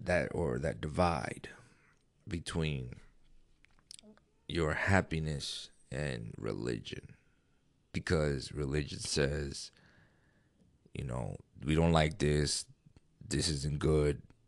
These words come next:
this is not what God wants, this, that, and the third." But your happiness is, "Look, I'm happy, uh, you know, being gay or transgender or whatever that case may be." You know what I mean? There's that divide, and it's crazy because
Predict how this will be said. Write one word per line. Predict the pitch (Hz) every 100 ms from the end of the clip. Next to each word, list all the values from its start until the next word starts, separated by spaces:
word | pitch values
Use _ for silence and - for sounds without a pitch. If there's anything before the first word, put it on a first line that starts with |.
| _
this | -
is | -
not | 52 50
what | 52
God | 60 55
wants, | 52 78 73 69 - - - _ -
this, | - -
that, | -
and | -
the | 60 -
third." | 92 71 - - - _ _ _ _ _ _ _ _ _ _
But | - 80 - - -
your | 57 58
happiness | 87 90 - 71 71 71
is, | 65
"Look, | 82 90
I'm | 58 -
happy, | - 98 101 76 67 55 - _ _ _ _ _ _ _
uh, | - 69 57
you | 57 76
know, | 76 67 58 50 -
being | 76 65 55
gay | 50 82 82 76
or | 73 -
transgender | - - - - 90 82 78
or | 73
whatever | 73 73 78 71
that | 62 -
case | 87 76
may | 76 62
be." | 64 - _ _ _ _ _ _ _ _ _ _ _ _ _ _ -
You |
know | 65
what | 71
I |
mean? | 76 69
There's | 50 73 76
that | 69 60
divide, | 60 64 87 80 71 -
and | - 65
it's | 58
crazy | - - 82 101 123 87 55 53
because | - - 92 78 71